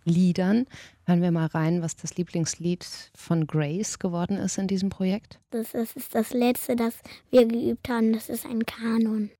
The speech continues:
Speaker 2: Geht um, dass du bei mir bist, wenn der Schnee fällt und die Blätter wehen. Ja, und dann, dann bist du in meinem Herzen.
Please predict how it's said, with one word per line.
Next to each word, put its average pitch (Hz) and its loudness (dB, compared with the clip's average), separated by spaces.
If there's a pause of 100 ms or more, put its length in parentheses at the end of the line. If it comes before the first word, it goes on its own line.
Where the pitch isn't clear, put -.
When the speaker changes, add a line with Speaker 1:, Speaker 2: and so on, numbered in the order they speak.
(260)
Speaker 2:
Geht 262 0 (140)
um, 254 6
dass 247 0 (180)
du 240 2
bei 233 0
mir 294 2
bist, 339 2 (100)
wenn 247 8
der 226 2
Schnee 311 4
fällt 320 6
und 262 4
die 247 2
Blätter 269 2
wehen. 277 2 (200)
Ja, 240 -4 (380)
und 262 2
dann, 247 2 (480)
dann 247 4
bist 233 -2
du 294 0
in 240 2
meinem 254 2
Herzen. 214 -10